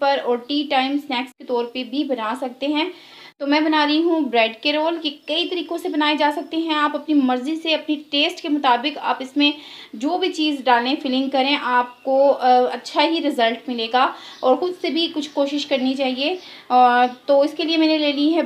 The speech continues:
bread और bread को हम बाद में देखेंगे। पहले मैं आपको बाकी ingredients बताती हूँ। तो मैंने दो अदद आलू जो हैं वो boil कर लिए हैं, उसको mash कर लिया है। एक अदद दरमियाने size की प्याज काट कर मैंने उसको,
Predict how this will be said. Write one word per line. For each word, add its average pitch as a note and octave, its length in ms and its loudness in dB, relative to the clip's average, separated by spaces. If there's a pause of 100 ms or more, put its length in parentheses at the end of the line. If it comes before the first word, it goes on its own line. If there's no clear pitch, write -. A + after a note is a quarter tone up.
bread B3+ 320 4
और B3 280 2 (180)
bread A#3+ 380 -2
को D4 220 4
हम C#4 200 0
बाद A#3 220 2
में B3 100 -4
देखेंगे। C#4+ 400 0
पहले B3 240 2
मैं C#4 100 0
आपको C4+ 260 -2
बाकी A3 340 0
ingredients C#4 520 2
बताती C4+ 380 0
हूँ। E4+ 220 6 (500)
तो D#4 100 4
मैंने D4+ 240 4
दो C#4+ 140 0
अदद D4+ 340 2
आलू D#4 640 4
जो D#4 140 -2
हैं D4 240 2
वो D4+ 180 2
boil B3 280 4
कर D4+ 180 2
लिए D4 140 0
हैं, D#4+ 80 2
उसको D#4+ 240 -2
mash G#3 340 -4
कर D4+ 180 0
लिया D#4 180 2
है। D#4+ 200 4 (380)
एक C#4 220 -2
अदद C#4+ 180 0
दरमियाने C4 420 0
size E4 260 0
की E4 100 -4
प्याज C4 340 2
काट C#4+ 300 4
कर D#4+ 100 0
मैंने C4+ 240 0
उसको, D#4+ 360 -2